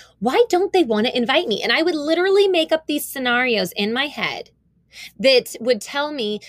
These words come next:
they didn't wanna hang out with me, they didn't wanna be around me, I wasn't good enough, they had opinions about me, when literally I had spent no more than a hi, hello at drop-off line.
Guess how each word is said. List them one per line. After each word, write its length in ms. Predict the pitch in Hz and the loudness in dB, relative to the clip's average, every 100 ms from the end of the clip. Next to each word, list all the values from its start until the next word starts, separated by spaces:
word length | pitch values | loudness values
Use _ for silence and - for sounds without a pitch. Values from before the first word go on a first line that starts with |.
| - - | -6 -2
they 120 | 208 | 0
didn't 240 | 196 190 | 0 -4
wanna 140 | 208 233 | -4 -4
hang 200 | 262 233 | -2 -2
out 140 | 185 | -2
with 160 | 175 190 | -6 -8
me, 260 | 180 180 - _ | -8 -8 -12 _
they 100 | 208 | 0
didn't 220 | 202 190 185 | 0 0 -2
wanna 180 | 196 | -2
be 140 | 226 262 | -2 -2
around 340 | 240 185 180 | 0 -2 -2
me, 260 | 180 180 185 - - | -4 -4 -6 -12 -8
I 140 | 185 196 | -4 0
wasn't 360 | 240 247 262 | 0 -2 -2
good 140 | 208 185 | -2 0
enough, 520 | 180 175 175 175 - _ _ | -2 -2 -4 -6 -12 _ _
they 180 | 170 226 | -2 -2
had 200 | 226 269 | 0 -2
opinions 520 | 294 - 214 196 185 | -4 -4 -2 -2 -2
about 300 | 180 180 170 | -2 -4 -6
me, 160 | 185 180 | -6 -4
when 240 | 185 190 | -4 -4
literally 340 | 202 226 262 269 | -4 -4 -2 -2
I 100 | 240 | -2
had 160 | 214 | -4
spent 320 | - 202 196 | -6 -6 -4
no 300 | 190 185 185 | -4 -4 -2
more 280 | 214 196 196 | -4 -2 -2
than 120 | 202 | -2
a 80 | 190 | -6
hi, 300 | 170 180 180 | -4 -2 -2
hello 420 | 196 185 180 175 | -2 -4 0 0
at 140 | 208 196 | 0 -4
drop-off 480 | 180 151 170 143 - | -8 -8 -10 -12 -12
line. 300 | - - | -14 -14